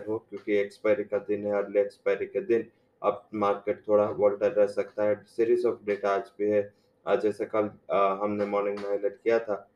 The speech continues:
कि यूएस के इन्फ्लेशन के number काफी important है और इसने काफी बड़ी वोलेटिलिटी ट्रिगर भी की इवनिंग में।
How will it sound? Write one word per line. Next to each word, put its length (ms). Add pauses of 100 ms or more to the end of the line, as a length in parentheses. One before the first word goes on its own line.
(240)
कि 200
यूएस 160
के 100
इन्फ्लेशन 420
के 200
number 320
काफी 400
important 500
है 180 (1300)
और 140
इसने 260
काफी 340
बड़ी 220
वोलेटिलिटी 680
ट्रिगर 400
भी 140
की 160
इवनिंग 380
में। 240